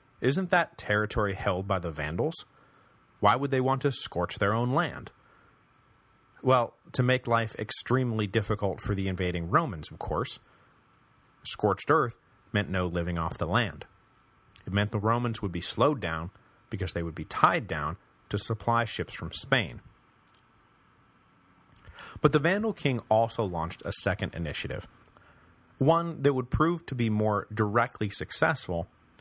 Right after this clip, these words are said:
in which, I'm sure the people of Mauritania loved this, made the scorching of their earth totally unnecessary. The timeline gets a little muddled here,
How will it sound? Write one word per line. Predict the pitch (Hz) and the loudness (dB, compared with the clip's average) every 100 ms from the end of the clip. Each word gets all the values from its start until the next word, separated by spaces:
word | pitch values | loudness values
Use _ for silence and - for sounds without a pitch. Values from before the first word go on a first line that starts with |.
| _ _ _ _ | _ _ _ _
in | 147 127 | 2 4
which, | 110 - - - - _ - | 4 2 -8 -8 -16 _ -2
I'm | 107 95 | 0 0
sure | - 92 | -2 -2
the | 80 | 0
people | - 95 85 | -2 -2 -2
of | 85 | -2
Mauritania | 95 87 80 - 90 85 78 | 0 -2 -2 -4 -2 -2 -4
loved | 98 107 85 | 2 2 2
this, | 101 131 113 - - - - _ _ _ _ | 0 2 0 -6 -12 -20 -20 _ _ _ _
made | 131 143 156 160 147 | -2 0 0 -2 -2
the | 143 | -2
scorching | - - - 156 - 147 | -2 -2 2 2 0 -4
of | - 110 101 | -2 -2 0
their | 90 - | 0 2
earth | 123 147 - - - - | 0 0 -10 -20 -20 -10
totally | - 131 135 131 123 - - | 4 4 4 0 -2 -4 -4
unnecessary. | 87 98 - 95 - 69 60 - _ _ _ _ _ _ _ _ _ _ _ _ _ _ _ _ _ _ - _ _ | -2 -2 -2 -4 -2 -4 -6 -14 _ _ _ _ _ _ _ _ _ _ _ _ _ _ _ _ _ _ -20 _ _
The | 151 165 | 2 2
timeline | - - 214 247 214 170 | 2 2 2 2 2 2
gets | 135 123 | 2 2
a | 123 | 2
little | 107 101 | 2 2
muddled | 92 101 95 87 | 2 2 2 -2
here, | - 87 | -4 -6